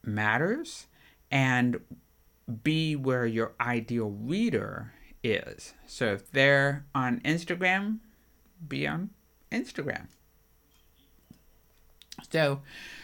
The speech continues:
you want to also use,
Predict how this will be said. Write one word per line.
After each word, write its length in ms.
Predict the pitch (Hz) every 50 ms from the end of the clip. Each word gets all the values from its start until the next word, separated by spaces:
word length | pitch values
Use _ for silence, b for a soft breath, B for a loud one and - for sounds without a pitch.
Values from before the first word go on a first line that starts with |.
| B B B B B B B B
you 160 | - 175 180
want 320 | 170 170 190 180 - - -
to 360 | - 220 170 147 135 143 139 139 B B B B B -
also 440 | 165 175 185 190 190 - - 180 156
use, 800 | 139 135 131 135 139 139 139 139 139 135 131 131 - - -